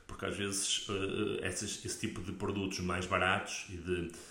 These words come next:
de, de, de qualidade que possa ser duvidosa são provenientes de, de produções em, em farma-, em farmacêuticas, onde as cubas são utilizadas para diferentes, eh, fins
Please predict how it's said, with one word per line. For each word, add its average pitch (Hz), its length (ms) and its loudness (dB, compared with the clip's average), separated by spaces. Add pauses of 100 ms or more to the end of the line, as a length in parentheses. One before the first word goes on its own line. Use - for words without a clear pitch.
(180)
de, 87 340 -2
de, 82 340 -4
de - 60 -10
qualidade 87 540 2
que - 80 -14
possa 92 180 -6
ser 98 160 -2
duvidosa 87 560 0 (280)
são 95 180 -2
provenientes 95 680 0
de, 85 220 -4
de - 320 -10
produções 92 640 -2
em, - 460 -8 (160)
em 92 80 -12
farma-, 87 340 -4 (100)
em 85 60 -8
farmacêuticas, 92 760 -2 (420)
onde 92 160 2
as 90 100 2
cubas 98 280 2
são 98 140 2
utilizadas 92 420 2
para 95 160 -2
diferentes, 98 800 0
eh, 95 460 0
fins 120 720 2